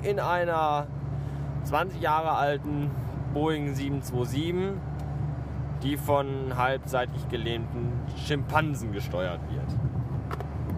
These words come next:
und mit Gegenwind fliegt. Naja, ich werd jetzt erstmal die nächst niedergelassene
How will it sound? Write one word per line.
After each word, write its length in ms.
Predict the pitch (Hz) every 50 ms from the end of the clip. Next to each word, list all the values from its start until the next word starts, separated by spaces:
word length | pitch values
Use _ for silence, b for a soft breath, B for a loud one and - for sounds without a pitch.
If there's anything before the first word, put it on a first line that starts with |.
| - -
und 220 | 143 147 156 -
mit 180 | 156 156 - -
Gegenwind 540 | 127 131 131 120 110 101 87 98 95 -
fliegt. 440 | - - - 90 - - - - - - - - - - - - - - - - - - - - - - - - - - - - - - - - - - - - - - - - - - - - - - - - - - - - - - - - - - - -
Naja, 360 | 147 147 143 131 110 95 87 73 - - - - - - - -
ich 160 | 143 165 -
werd 160 | 165 175 180
jetzt 140 | 180 180 -
erstmal 560 | 123 135 165 180 131 131 170 170 160 160 165 156 143 - - - - - - - - - - - - - - - - - - - - - - B B B B B B B B B B B -
die 80 | 139
nächst 440 | 147 160 165 185 190 - - - -
niedergelassene 920 | 151 170 175 185 170 165 - 151 151 151 147 - 143 143 135 135 131 135